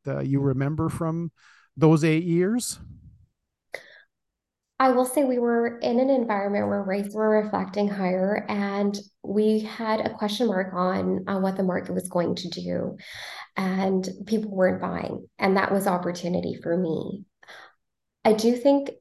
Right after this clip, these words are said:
Speaker 2: I had balanced my decision in some facts. We were going, we were gonna continue to see immigration, and purchasing in Toronto and the G T A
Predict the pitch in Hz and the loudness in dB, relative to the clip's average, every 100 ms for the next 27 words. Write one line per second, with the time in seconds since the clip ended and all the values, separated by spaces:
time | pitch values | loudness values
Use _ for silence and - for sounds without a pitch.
0 | _ 202 202 208 202 196 180 185 202 - | _ -2 2 0 0 0 2 2 2 0
1 | 208 190 190 185 - 180 180 202 202 180 | 0 2 0 -2 0 0 2 2 4 2
2 | 180 196 190 185 185 214 - - - - | 0 -2 -2 -4 -4 -8 -6 -8 -8 -16
3 | - - - _ _ 196 190 190 190 185 | -16 -18 -20 _ _ 2 4 6 4 6
4 | 202 190 190 185 190 190 196 185 190 185 | 6 8 6 2 0 0 2 2 0 0
5 | 190 190 185 180 185 185 185 180 175 - | 2 2 0 0 0 0 -2 -2 -2 -4
6 | 185 - 196 208 233 214 214 214 214 - | -4 -2 -4 -4 -2 0 -2 -2 -6 0
7 | 262 277 330 - 277 269 - 208 208 214 | 2 4 2 4 4 4 4 2 2 0
8 | 185 196 190 190 180 - 185 180 190 180 | 2 2 2 2 0 -2 -4 -2 0 0
9 | 180 185 208 262 | 2 2 2 0